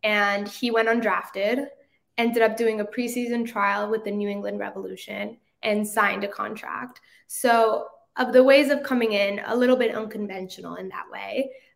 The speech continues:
but he really started taking off in two thousand eighteen. Came about, started doing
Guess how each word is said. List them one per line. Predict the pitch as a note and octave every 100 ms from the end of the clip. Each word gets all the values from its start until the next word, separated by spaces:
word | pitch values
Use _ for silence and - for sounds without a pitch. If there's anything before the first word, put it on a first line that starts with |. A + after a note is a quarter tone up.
| _
but | A#3+ A#3 G#3+ A3
he | - A#3+
really | A#3+ A#3+
started | A#3+ A3+ G#3 G#3+
taking | G#3+ G#3 G#3+ G3+
off | G3 G3 G3 - G#3+
in | G#3
two | G#3
thousand | F#3+ F#3 F#3
eighteen. | - - - - A#3 - _ _ _ _ _ -
Came | A3 G#3
about, | G3+ D#4 D4+ D4+ D4 D4 -
started | - - G#3+ G#3 G#3
doing | G#3 G3+ G3+ G#3